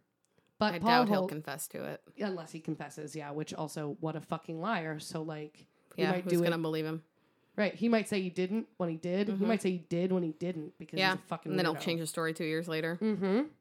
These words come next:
Speaker 1: Yeah. Write more articles about me.
Speaker 2: Mm-hmm.
Speaker 1: That sort of thing.
Speaker 2: Mm,
Speaker 1: So
Speaker 2: talk about three more victims.
Speaker 1: Right? Oh, yeah.
Speaker 2: Mm-hmm.
Speaker 1: They're fucking sending him to his death, and he's
Speaker 2: Yeah,
Speaker 1: still
Speaker 2: he's like,
Speaker 1: talking.
Speaker 2: "No, I've still got more victims. You don't have to kill me yet."
Speaker 1: Right. Just like Bundy.
Speaker 2: Uh-huh.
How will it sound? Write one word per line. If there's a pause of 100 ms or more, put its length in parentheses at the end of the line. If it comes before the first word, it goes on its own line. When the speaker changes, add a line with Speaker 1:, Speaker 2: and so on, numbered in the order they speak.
(140)
Speaker 1:
Yeah. (340)
Write
more
articles
about
me. (200)
Speaker 2:
Mm-hmm. (180)
Speaker 1:
That
sort
of
thing. (540)
Speaker 2:
Mm,
Speaker 1:
So
Speaker 2:
talk
about
three
more
victims. (100)
Speaker 1:
Right? (340)
Oh,
yeah. (140)
Speaker 2:
Mm-hmm.
Speaker 1:
They're
fucking
sending
him
to
his
death,
and
he's
Speaker 2:
Yeah,
Speaker 1:
still
Speaker 2:
he's
like, (120)
Speaker 1:
talking.
Speaker 2:
"No,
I've
still
got
more
victims.
You
don't
have
to
kill
me
yet."
Speaker 1:
Right. (120)
Just
like
Bundy.
Speaker 2:
Uh-huh.